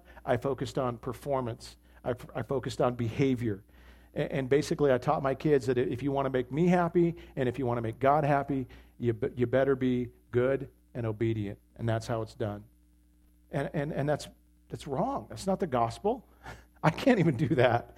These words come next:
How do I expect them to do that? I also taught them that Christians are the good people and non-Christians are the bad people.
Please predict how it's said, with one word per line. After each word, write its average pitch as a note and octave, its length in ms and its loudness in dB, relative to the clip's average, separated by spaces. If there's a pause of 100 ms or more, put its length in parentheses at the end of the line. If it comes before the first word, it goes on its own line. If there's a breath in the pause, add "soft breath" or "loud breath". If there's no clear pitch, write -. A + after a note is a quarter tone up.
(240 loud breath)
How D#3+ 140 6
do F3+ 100 4
I F#3+ 80 2
expect F3+ 340 4
them G#3 160 6
to G3+ 60 4
do C3 200 2
that? A2 260 0 (460 soft breath)
I E3 100 8
also A3 260 4
taught D#3 260 4
them F3+ 180 2
that D#3 260 2
Christians G3 480 2
are D3 80 0
the C#3+ 80 0
good F#3 220 4
people F#3 480 2 (260 soft breath)
and D3 160 0
non-Christians E3+ 600 2
are F3 40 2
the F3 80 -4
bad A#3 320 2
people. A#2 360 -6